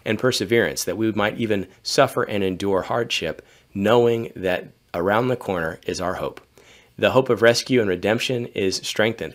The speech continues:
that we know that we will be vindicated. And so when you're tempted to reject the truths of Scripture, you hold fast to those truths, knowing that the vindication is coming. Even as Christ was vindicated after his crucifixion,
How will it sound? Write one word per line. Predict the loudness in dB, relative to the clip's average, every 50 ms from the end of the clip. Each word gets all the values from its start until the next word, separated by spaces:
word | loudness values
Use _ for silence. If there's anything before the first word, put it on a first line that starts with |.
| -8 -8
that | -6 -4
we | -2 -2 -2
know | -2 -2
that | -2 -2 -2
we | -2 -2
will | -2
be | -2 -2 -4
vindicated. | -2 0 0 2 2 2 0 0 -4 -6 -6 -8 -10 -12 -18 -20 -20 -20 -20 _ _
And | -6 -2 0
so | 0 0
when | 2 0 0
you're | 0 0
tempted | 0 0 0 -2 0 0 -2 -2 -2 -4
to | -2 -2 -2 -2 -2 -6 -12 -20 -20 _ _ _
reject | -4 -2 4 4 4 4 4 0
the | -4
truths | -2 2 2 2 2 0
of | -4 -6
Scripture, | -4 -2 0 -2 0 -2 -2 -2 -4 -4 -6 -12 -20 _ _
you | -4 -2 2
hold | 2 2 2 2 0
fast | 0 0 0 -2 -4 -4
to | -2
those | -2 -2 -2
truths, | -4 -6 -6 -6 -6 -6 -6 -8 -8 -6 -2
knowing | 0 2 4 4 4 2 0 -2 -6 -12 -18 _ -20 _ _ -6 -6
that | -6 -6 -6 -6
the | 0 2
vindication | 4 4 4 2 0 0 0 0 0 0 -4 -4 -6 -10 -10 -8
is | -6 -6 -4 -2
coming. | -2 -2 -2 -2 -2
Even | -2 0 0 0 0
as | 0 -2
Christ | 0 2 2 2 0 -2
was | -6 -8 -6
vindicated | -2 -2 0 0 -2 -2 -2 -2 -2 -2 -2 -2
after | -2 -2 -2 -4 -4
his | -4 -4 -6 -6 -10 -14 _ _ -4
crucifixion, | -2 -2 -2 -2 -2 -2 -2 -2 -2 -4 -6 -8 -8